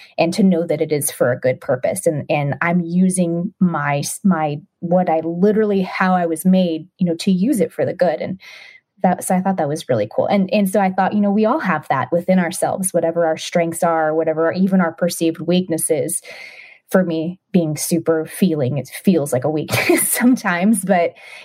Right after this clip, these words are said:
you know, it's like, no, it can, it can be used to help people or to reach people in,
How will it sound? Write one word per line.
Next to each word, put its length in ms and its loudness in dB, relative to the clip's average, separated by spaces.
you 80 6
know, 140 4
it's 180 -4
like, 200 0
no, 200 2
it 120 -4
can, 340 -4
it 120 4
can 140 4
be 100 2
used 760 0
to 120 2
help 400 0
people 320 -2
or 240 0
to 180 -2
reach 420 -2
people 400 0
in, 280 -4